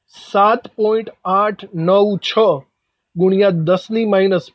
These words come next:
પાંચ ઘાત, એના છેદમાં સાંદ્રતા છે આપણી પાસે ઝીરો પોઇન્ટ ડબલ ઝીરો બસો એકતાલીસ અને ગુણાકારમાં હજાર. ચલો, હજાર એટલે હું અહીંયા દસની ત્રણ ઘાત લખી શકું છું, જેથી આ બંનેનું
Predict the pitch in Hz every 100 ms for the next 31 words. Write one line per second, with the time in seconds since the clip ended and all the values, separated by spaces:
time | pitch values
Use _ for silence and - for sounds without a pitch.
0 | - 202 220 185 170 135 - _ _ _
1 | _ - 202 196 - 202 196 202 190 -
2 | 196 190 226 254 254 254 226 226 202 208
3 | 202 175 165 151 143 _ _ _ _ _
4 | _ _ 147 139 180 240 240 240 226 220
5 | 214 170 180 233 185 208 220 185 165 165
6 | - - 214 220 - 165 - 160 127 123
7 | - _ _ _ _ _ - 170 165 170
8 | 226 247 247 220 214 160 131 - 214 139
9 | - - 202 165 147 202 240 233 233 240
10 | 240 240 202 190 196 240 226 202 220 220
11 | 226 190 185 240 185 170 170 160 220 _
12 | _ _ 180 190 220 214 190 196 214 214